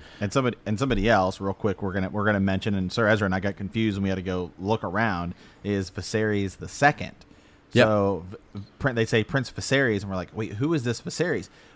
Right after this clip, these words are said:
Speaker 1: Well, Viserys the Second
Speaker 2: Yep.
Speaker 1: was Aegon the Third's brother. He was his
Speaker 2: Right.
Speaker 1: hand of the king. And, um, he ends up becoming king later, as
Speaker 2: Yep.
Speaker 1: we'll get to, because Darin and then the following king, Baelor,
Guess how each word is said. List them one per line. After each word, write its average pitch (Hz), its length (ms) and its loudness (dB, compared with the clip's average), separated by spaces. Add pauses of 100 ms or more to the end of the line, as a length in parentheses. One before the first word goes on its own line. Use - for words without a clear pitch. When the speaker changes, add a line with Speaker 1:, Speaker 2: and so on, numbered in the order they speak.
Speaker 1:
Well, 107 100 0
Viserys 127 440 4
the 95 80 -6
Second 117 560 0
Speaker 2:
Yep. - 40 -18
Speaker 1:
was 95 600 2
Aegon 110 400 2
the 95 80 -2
Third's 95 380 -2
brother. 117 680 4
He 110 140 -2
was 98 120 -2
his 110 100 4
Speaker 2:
Right. 117 120 8
Speaker 1:
hand 107 160 2
of 92 80 -2
the 90 80 -6
king. 127 380 -2 (680)
And, 107 720 4 (200)
um, 95 640 0 (640)
he 196 280 4
ends 135 180 2
up 113 120 -2
becoming 101 480 -4
king 110 380 0
later, 113 840 2
as 107 60 6
Speaker 2:
Yep. 104 100 8
Speaker 1:
we'll 104 100 2
get 120 240 0
to, 107 200 0
because 101 680 -2 (240)
Darin 110 440 4
and 98 200 -2
then 98 80 -2
the 95 80 -2
following 107 340 2
king, 92 300 -4
Baelor, 110 680 2